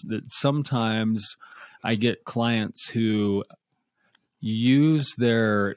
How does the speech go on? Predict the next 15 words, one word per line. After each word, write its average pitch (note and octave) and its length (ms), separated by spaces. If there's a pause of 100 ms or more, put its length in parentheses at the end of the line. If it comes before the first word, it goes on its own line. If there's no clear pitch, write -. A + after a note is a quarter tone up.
(100)
intellect A#2+ 640
and G#2+ 120
their G#2 160
learning A2 440
and G#2 100
their G2+ 100
pursuit A2+ 540
of B2 120
that B2 240
learning C3 520 (240)
as G#2 320
its G#2 220
own G#2+ 200
defense G2+ 480
mechanism, C3+ 640